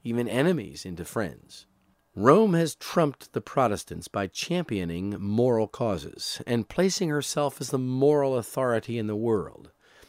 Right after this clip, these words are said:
And Protestants have yielded to the temptation to gather around Rome in the culture war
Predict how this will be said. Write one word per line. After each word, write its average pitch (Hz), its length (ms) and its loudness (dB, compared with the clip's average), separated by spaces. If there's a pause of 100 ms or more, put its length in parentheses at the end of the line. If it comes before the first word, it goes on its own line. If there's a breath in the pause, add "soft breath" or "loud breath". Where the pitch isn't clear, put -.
And 143 200 2
Protestants 165 560 0
have 131 160 2
yielded 156 640 2
to 117 100 0
the 113 100 -8
temptation 113 680 -2
to 135 100 -4
gather 131 540 0
around 147 480 2
Rome 117 440 4 (360 loud breath)
in 123 180 4
the 123 80 2 (140)
culture 143 480 2
war 101 480 2